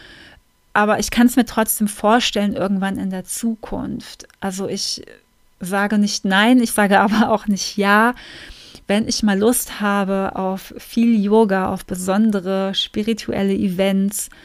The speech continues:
und auf, ja, Kristalle und Schmuck, dann würde ich dort jedenfalls noch mal hin für einen Urlaub, aber nicht für, ähm, viel länger.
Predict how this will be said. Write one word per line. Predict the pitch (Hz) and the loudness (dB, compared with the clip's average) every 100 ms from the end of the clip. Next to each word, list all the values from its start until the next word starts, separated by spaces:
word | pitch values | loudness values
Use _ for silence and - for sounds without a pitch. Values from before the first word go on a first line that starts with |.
| - - _ _ _ _ _ _ _ - - - 139 - _ _ _ _ | -20 -20 _ _ _ _ _ _ _ -20 -20 -20 -20 -20 _ _ _ _
und | 196 202 196 - | -2 0 0 0
auf, | 190 190 196 190 - - - _ _ _ _ | 2 2 0 -2 -12 -18 -20 _ _ _ _
ja, | 208 196 170 - | -4 -2 -4 -8
Kristalle | - 214 - - 233 208 208 | -6 -4 -2 2 6 6 4
und | 202 202 - - | 2 2 0 -10
Schmuck, | - - 208 175 - - - | -8 2 4 4 -6 -14 -8
dann | 165 185 196 208 208 | -2 0 2 2 2
würde | 185 196 | 0 -2
ich | 196 - | -4 -4
dort | 175 175 - | -4 -4 -4
jedenfalls | 190 190 - 190 185 185 - | -4 -4 -6 -4 -4 -6 -6
noch | 185 202 190 | -2 0 0
mal | 190 180 | -2 0
hin | 185 247 262 | 2 2 2
für | - | -2
einen | 185 180 - | -2 -4 2
Urlaub, | 226 247 240 233 233 - - - - - - - | 4 6 6 4 2 -4 -20 -20 -20 -20 -20 -10
aber | - 180 185 185 180 - | -4 -2 -2 -2 -2 -4
nicht | 185 180 - | -4 -4 -8
für, | - - 185 180 185 - | -12 -8 -6 -6 -8 -8
ähm, | 185 185 | -8 -8
viel | - - 185 | -10 -8 -6
länger. | 180 180 180 180 | -6 -6 -6 -8